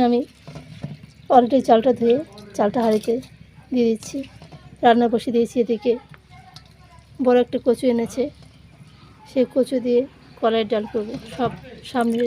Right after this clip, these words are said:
রেডি করে রেখেছি, তার আগে আমি চালটা ধুয়ে দিচ্ছি। খুবই ব্যস্ততম সকাল, ব্যস্ততার মধ্যে এগিয়ে যেতে হয়, কী করবো, কিছু আর করার নেই। এবার আমি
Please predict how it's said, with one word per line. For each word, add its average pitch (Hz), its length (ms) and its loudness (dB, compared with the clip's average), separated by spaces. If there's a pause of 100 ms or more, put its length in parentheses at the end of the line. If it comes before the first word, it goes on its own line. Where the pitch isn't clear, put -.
রেডি 226 200 0
করে 226 180 4
রেখেছি, 254 300 -6 (720)
তার 220 180 6
আগে 226 140 0
আমি 226 160 -2
চালটা 214 280 0 (400)
ধুয়ে 220 200 0
দিচ্ছি। - 260 -6 (1600)
খুবই 277 240 0
ব্যস্ততম 254 340 4 (160)
সকাল, 233 220 0 (540)
ব্যস্ততার 233 420 2
মধ্যে 220 200 -2 (360)
এগিয়ে 220 240 -2
যেতে 220 240 -2
হয়, 226 160 -6 (760)
কী 254 180 -6
করবো, 220 200 0 (120)
কিছু - 220 -12
আর 208 120 -2
করার 202 220 2 (100)
নেই। 202 100 -6 (1600)
এবার 269 160 -2
আমি 277 80 2